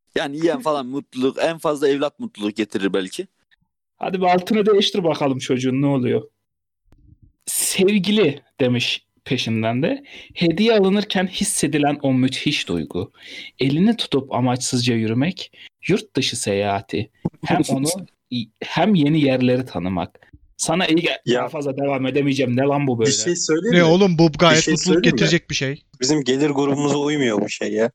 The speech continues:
Speaker 1: Hah, onu, onu söyle.
Speaker 3: Bizim
Speaker 1: De ki ben
Speaker 3: gelirimizle yapılmıyor bunlar.
Speaker 4: Mevzu zaten şu değil yani, e,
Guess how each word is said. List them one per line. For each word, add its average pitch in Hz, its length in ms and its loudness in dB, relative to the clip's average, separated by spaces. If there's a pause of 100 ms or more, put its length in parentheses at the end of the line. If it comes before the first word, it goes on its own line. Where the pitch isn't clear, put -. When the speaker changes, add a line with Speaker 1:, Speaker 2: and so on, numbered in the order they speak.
Speaker 1:
Hah, 196 180 -2 (200)
onu, 180 280 0
onu 202 320 0
söyle. 135 400 0 (600)
Speaker 3:
Bizim 127 440 -2
Speaker 1:
De 196 100 0
ki 151 180 -6
ben 160 140 0
Speaker 3:
gelirimizle 151 580 -2
yapılmıyor 143 480 -4
bunlar. 110 280 -2 (400)
Speaker 4:
Mevzu 190 380 4
zaten 226 560 2
şu - 360 0
değil 214 280 4
yani, 147 500 0 (100)
e, 147 400 -4